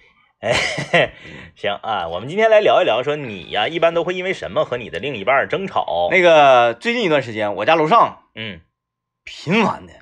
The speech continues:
Speaker 1: 你家不是你家隔壁那个骂孩子、打孩子？
Speaker 2: 最近可能是搬家了还是咋的？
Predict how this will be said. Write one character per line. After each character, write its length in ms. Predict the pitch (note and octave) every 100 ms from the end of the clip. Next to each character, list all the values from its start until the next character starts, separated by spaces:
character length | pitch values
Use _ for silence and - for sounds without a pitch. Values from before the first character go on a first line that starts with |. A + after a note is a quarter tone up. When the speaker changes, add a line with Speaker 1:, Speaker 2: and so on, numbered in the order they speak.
| _
Speaker 1:
你 140 | F#2
家 160 | C3+ G3
不 100 | E3
是 80 |
你 100 | G3+
家 140 | F2 B2
隔 180 | - F#2+
壁 360 | A3+ C#3+ E2 _ _ _ _ _
那 180 | F2 E2+
个 200 | D#2+ D2+ _ _ _ _ _ -
骂 200 | F#2+ D#2
孩 240 | - D2
子、 120 | D#2
打 140 | - -
孩 280 | - C2+
子？ 200 | D2+ C2+ E2 _ - - - -
Speaker 2:
最 140 | F#3+
近 300 | A3+ F3+ D#3
可 260 | C#3+ A2+ B2
能 100 | E3
是 120 | A#3
搬 160 | A3+ A3+
家 240 | A#3 B3+
了 80 | G#3+
还 100 | C#3
是 60 |
咋 180 | A2+ F2+
的？ 100 | F2